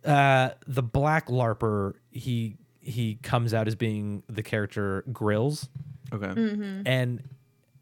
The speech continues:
Speaker 1: it's, I, in, in the comic, Grills lives in the building, and, like, he,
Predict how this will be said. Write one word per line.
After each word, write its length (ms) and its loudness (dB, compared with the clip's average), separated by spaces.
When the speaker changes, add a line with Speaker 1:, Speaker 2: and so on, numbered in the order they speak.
Speaker 1:
it's, 380 -4
I, 400 -2
in, 380 2
in 120 4
the 80 2
comic, 560 2
Grills 580 6
lives 340 2
in 100 2
the 60 2
building, 680 4
and, 200 0
like, 300 -2
he, 240 2